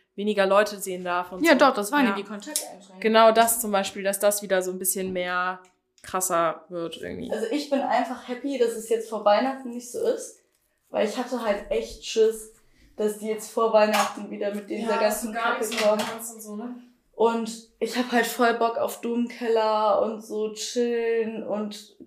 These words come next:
Speaker 2: mit Freunden einfach mal mit mehr Leuten was machen, weil diese Glühweinwanderung ist ja auch ins Leben gerufen worden, weil man durfte sich ja nur mit zwei Haushalten und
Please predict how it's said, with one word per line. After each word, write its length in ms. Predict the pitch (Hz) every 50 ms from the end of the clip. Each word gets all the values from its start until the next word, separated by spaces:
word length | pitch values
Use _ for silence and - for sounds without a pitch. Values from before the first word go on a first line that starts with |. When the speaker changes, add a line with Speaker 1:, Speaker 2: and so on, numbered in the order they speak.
| _ _ _
Speaker 2:
mit 220 | - 220 240 233
Freunden 540 | - - - - 240 240 247 254 233 247 226
einfach 320 | 185 202 220 220 240 - -
mal 160 | 240 226 226
mit 160 | 233 214 220
mehr 240 | 233 226 226 233 233 226
Leuten 300 | 214 214 214 214 208 202
was 140 | 208 208 214
machen, 200 | 220 208 220 220
weil 160 | 196 185 185 185 - - - - - - - - - - _ _
diese 340 | - - 202 214 240 214 240
Glühweinwanderung 920 | 196 240 294 277 247 208 190 185 190 196 190 185 - 196 202 220 233 -
ist 180 | - - - -
ja 160 | 180 - 208
auch 60 | 220
ins 160 | 180 220 214 -
Leben 200 | 233 240 233 214
gerufen 360 | 190 190 202 196 - 208 190
worden, 260 | 180 185 190 202 202 190
weil 120 | 214 214
man 140 | 214 202 190
durfte 260 | 214 220 214 - 208
sich 180 | 196 214 214 -
ja 80 | 220 202
nur 180 | 202 202 214
mit 260 | 226 233 214 226 - -
zwei 260 | - - 208 220 220
Haushalten 380 | 226 220 220 - 233 214 -
und 60 | 214